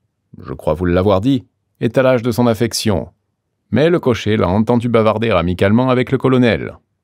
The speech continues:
Or, il était non moins certain qu'immédiatement après son retour, elle était allée dans la pièce où elle avait le moins de chances de voir son mari,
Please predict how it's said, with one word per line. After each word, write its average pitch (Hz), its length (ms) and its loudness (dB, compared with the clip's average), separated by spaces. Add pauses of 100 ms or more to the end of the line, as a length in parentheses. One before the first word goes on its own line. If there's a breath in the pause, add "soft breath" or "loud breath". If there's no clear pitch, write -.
(840)
Or, 143 440 0 (100)
il 82 140 -6
était 85 180 0
non 98 200 2
moins 98 200 2
certain 113 520 -2 (240)
qu'immédiatement 135 680 2
après 92 220 -2
son 92 160 -2
retour, 117 460 0 (200)
elle 117 120 0
était 147 200 -2
allée 139 160 2
dans 120 100 0
la 92 120 -2
pièce - 540 -2 (160)
où 104 120 2
elle 101 100 2
avait 110 180 2
le 113 120 4
moins 135 380 2
de 110 100 2
chances 117 400 -2
de 107 80 -2
voir 104 220 0
son 117 140 -2
mari, 110 440 0